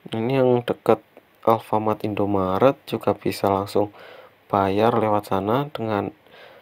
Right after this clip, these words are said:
mengasih nomor ini ya, nomor IndiHome. Jadi kalau di Alfa, Indomaret itu biasanya ditanya mau bayar IndiHome,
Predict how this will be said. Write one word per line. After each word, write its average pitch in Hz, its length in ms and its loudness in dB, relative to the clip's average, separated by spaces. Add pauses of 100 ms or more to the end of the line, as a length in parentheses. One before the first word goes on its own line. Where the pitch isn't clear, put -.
mengasih 120 1400 -4 (240)
nomor 107 500 0 (480)
ini 107 160 -2
ya, 98 80 -8 (160)
nomor 98 300 2
IndiHome. 107 500 -4 (1200)
Jadi 120 240 -2
kalau 123 480 4 (160)
di 113 240 2 (1800)
Alfa, 117 480 0
Indomaret 107 720 -4
itu - 160 -10
biasanya 117 400 -4
ditanya 104 480 -4
mau 123 240 0
bayar 101 400 2
IndiHome, 117 640 0